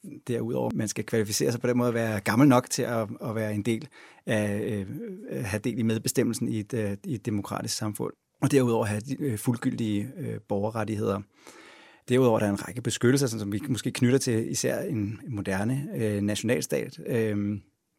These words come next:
som på mange måder afviger lidt fra, hvad vi kendte i, øh, eller hvad vi kender fra, fra oldtiden. Øhm,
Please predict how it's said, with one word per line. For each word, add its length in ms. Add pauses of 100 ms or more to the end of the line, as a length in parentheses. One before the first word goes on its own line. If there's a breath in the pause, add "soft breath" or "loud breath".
(120)
som 460 (120)
på 60
mange 160
måder 180
afviger 340
lidt 140
fra, 340
hvad 200
vi 80
kendte 280
i, 280
øh, 140 (100)
eller 140
hvad 100
vi 80
kender 220
fra, 400
fra 260
oldtiden. 480 (800 loud breath)
Øhm, 480